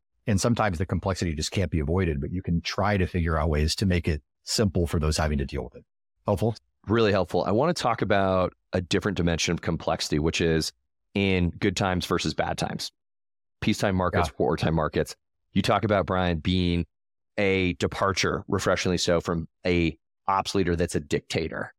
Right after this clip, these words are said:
Speaker 2: and all of your curiosity and seeking to understand I'm curious, does the threshold or the latitude of curiosity and trust that you're able to exert,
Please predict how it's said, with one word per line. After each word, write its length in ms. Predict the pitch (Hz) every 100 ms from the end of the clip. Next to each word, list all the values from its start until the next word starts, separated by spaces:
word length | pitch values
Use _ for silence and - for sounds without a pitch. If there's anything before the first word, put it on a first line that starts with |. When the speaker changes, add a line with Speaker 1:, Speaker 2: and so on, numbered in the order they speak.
| -
Speaker 2:
and 480 | 87 85 82 80 80
all 160 | 85 87
of 80 |
your 100 | 85
curiosity 640 | 76 - 98 90 85 82 92
and 100 | 82
seeking 300 | - 92 92
to 100 | 90
understand 920 | 85 80 - - 101 90 76 69 80 - _ _ _ _ -
I'm 120 | 95
curious, 560 | 92 - 123 107 92 - _
does 560 | - 104 98 95 92 - _ -
the 120 | 95
threshold 760 | - 110 110 - 110 104 98
or 160 | - 90
the 140 | 90
latitude 600 | 82 85 92 95 - 92
of 120 | 85 -
curiosity 720 | 90 92 85 85 82 - 82
and 100 | 82
trust 300 | - 85 -
that 100 | 85
you're 140 | 85
able 260 | 85 82 87
to 340 | - 90 80 -
exert, 480 | 78 78 90 82